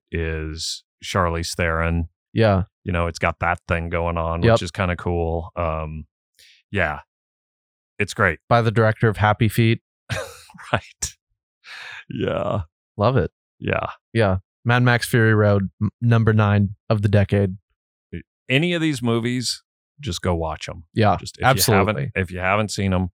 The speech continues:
Speaker 1: go watch 'em.
Speaker 2: Yep.
Speaker 1: Uh, my number nine, Killing Them Softly.
Speaker 2: Nice.
Speaker 1: Another Brad Pitt banger.
Speaker 2: Yep.
Speaker 1: My top ten is just Brad Pitt. <laughs>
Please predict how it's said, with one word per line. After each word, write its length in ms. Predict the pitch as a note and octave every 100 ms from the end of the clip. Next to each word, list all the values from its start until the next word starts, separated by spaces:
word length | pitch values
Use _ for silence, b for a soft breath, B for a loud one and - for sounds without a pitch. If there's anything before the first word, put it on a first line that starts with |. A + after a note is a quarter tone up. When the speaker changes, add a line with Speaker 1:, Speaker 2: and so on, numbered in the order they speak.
| -
Speaker 1:
go 140 | E2+
watch 360 | E2 D#2 D2 -
'em. 160 | - E2
Speaker 2:
Yep. 220 | G#2 - _ _ _ _ _ _ _ _ _ _ G2
Speaker 1:
Uh, 600 | F#2 F2 E2+ D#2+ D#2 C#2+ -
my 220 | G2 G#2+
number 200 | C#3 G#2
nine, 460 | E2+ D#2+ D#2 E2+ F#2 _ _ _ _ _ _ _ _
Killing 260 | - G#2 F#2+
Them 140 | F#2
Softly. 600 | E2+ F#2+ F2 - D#2+ D2+ _ _
Speaker 2:
Nice. 540 | G#2+ F#2 E2 - - - A2+
Speaker 1:
Another 480 | G#2 G2+ G2+ G#2
Brad 400 | F#2 F#2+ F2+ F2+ -
Pitt 200 | F#2 -
banger. 360 | F#2+ E2 E2 E2+
Speaker 2:
Yep. 120 | A#2+
Speaker 1:
My 100 | A#2+
top 260 | A#2+ A#2+ F#2+
ten 200 | G2+ E2+
is 100 | E2
just 220 | F2+ -
Brad 220 | F2 D2+
Pitt. 260 | - E2
<laughs> 40 | -